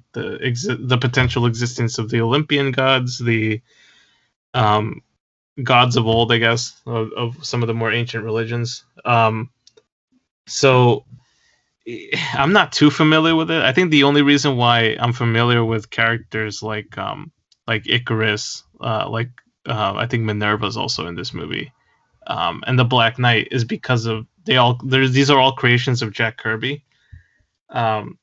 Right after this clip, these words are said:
so for any comic book nerd, like, Jack Kirby is one of the big, I guess, founding fathers, right, <laughs> of,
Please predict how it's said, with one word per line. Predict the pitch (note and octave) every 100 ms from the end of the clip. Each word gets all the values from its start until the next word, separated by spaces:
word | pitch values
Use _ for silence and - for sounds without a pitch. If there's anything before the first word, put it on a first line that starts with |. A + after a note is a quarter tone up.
| _ _
so | - B2
for | C3
any | C#3 B2+
comic | - C3 C3 B2
book | A2+
nerd, | A#2 A#2+
like, | A#2 A2+
Jack | - A#2 A#2+
Kirby | - A#2 A#2+
is | A2+
one | A2
of | A2
the | G#2+
big, | G#2+ A2+ A2 _ _ _ _ _ _ _
I | -
guess, | B2 A#2+
founding | - A#2+ A2+ A#2
fathers, | - A#2 A2 A2+ A#2+
right, | A2 G#2+ - B2 - D#3
<laughs> | B2 B2+ B2 - - - - -
of, | C3 A#2+ G#2+ G#2